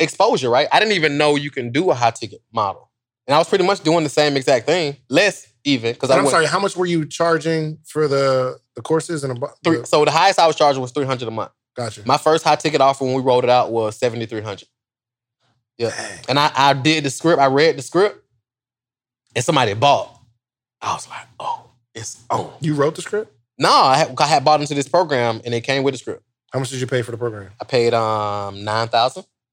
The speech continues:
Speaker 2: Yo, that's, yo, that's what I be telling people, man. And I'm starting to realize it now.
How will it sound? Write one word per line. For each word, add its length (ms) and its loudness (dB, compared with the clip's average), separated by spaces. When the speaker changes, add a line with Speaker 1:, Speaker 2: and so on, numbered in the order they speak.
Speaker 2:
Yo, 480 0
that's, 420 -2
yo, 220 2
that's 260 -8
what 100 -6
I 40 0
be 120 -2
telling 340 0
people, 260 -2
man. 180 0
And 120 0
I'm 100 0
starting 320 0
to 80 2
realize 420 2
it 80 -4
now. 460 0